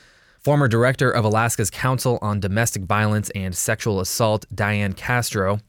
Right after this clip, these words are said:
says gap funding from state and federal resources have plugged the hole.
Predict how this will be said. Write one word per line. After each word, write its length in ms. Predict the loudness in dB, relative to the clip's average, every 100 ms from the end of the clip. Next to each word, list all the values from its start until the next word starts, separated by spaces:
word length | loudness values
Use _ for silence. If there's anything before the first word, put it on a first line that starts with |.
| -14
says 400 | -4 0 0 -2 -6
gap 300 | -2 -2 -4
funding 440 | -4 -4 -2 -2
from 200 | -2 -4
state 340 | -6 -2 0 0
and 160 | -6
federal 380 | -2 0 2 2
resources 600 | 0 0 2 0 0 -2 -4
have 300 | -6 -6 -6
plugged 300 | -2 -2 -2
the 60 |
hole. 460 | -6 0 0 0 -4